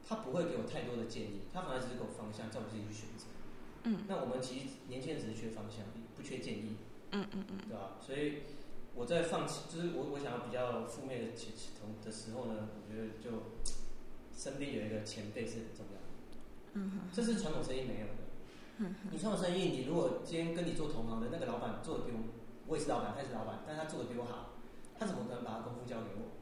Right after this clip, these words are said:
Speaker 1: 怎么可能把他经验交给我？
Speaker 2: 嗯。
Speaker 1: 那传统生意不容易放弃啊，因为我刚刚说啊，你有资本压力啊，
Speaker 2: 嗯。
Speaker 1: 你要砸钱啊，不敢开店的。
Speaker 2: 嗯。
Speaker 1: 那你不用啊，一千块加入退出也是一千块啊。我今天心情不好，我跟我老，我跟我老婆吵架，我就可以不要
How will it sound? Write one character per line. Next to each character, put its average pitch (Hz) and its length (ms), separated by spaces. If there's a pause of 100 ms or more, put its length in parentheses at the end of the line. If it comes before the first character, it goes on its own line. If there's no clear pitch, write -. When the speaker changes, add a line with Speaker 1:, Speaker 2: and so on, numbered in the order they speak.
(300)
Speaker 1:
怎 - 100
么 - 120
可 - 120
能 - 20
把 117 140
他 - 0
经 123 160
验 120 80
交 113 160
给 107 160
我？ 110 160 (240)
Speaker 2:
嗯。 214 380 (380)
Speaker 1:
那 208 120
传 170 160
统 143 80
生 156 120
意 160 60
不 151 100
容 135 100
易 - 20
放 131 160
弃 127 240
啊， 107 80
因 - 80
为 - 40
我 - 60
刚 127 140
刚 127 60
说 123 140
啊， 120 280
你 170 80
有 - 60
资 - 180
本 104 160
压 113 160
力 113 160
啊， - 80 (240)
Speaker 2:
嗯。 208 200
Speaker 1:
你 185 40
要 170 80
砸 - 220
钱 - 240 (100)
啊， - 80 (400)
不 220 60
敢 226 100 (160)
开 - 160
店 - 240
的。 - 80
Speaker 2:
嗯。 - 80 (800)
Speaker 1:
那 185 160
你 190 160
不 143 60
用 165 100
啊， 165 100
一 165 40
千 165 160
块 165 100
加 151 160
入 151 160
退 151 160
出 143 160
也 113 80
是 113 160
一 - 20
千 127 220
块 117 160
啊。 104 240 (480)
我 113 60
今 151 160
天 160 80
心 160 160
情 131 120
不 - 140
好， 110 80
我 107 180
跟 139 120
我 127 100
老， 107 240
我 110 80
跟 147 80
我 147 80
老 107 160
婆 110 80
吵 110 240
架， 127 80
我 107 80
就 113 100
可 110 60
以 - 80
不 107 80
要 - 20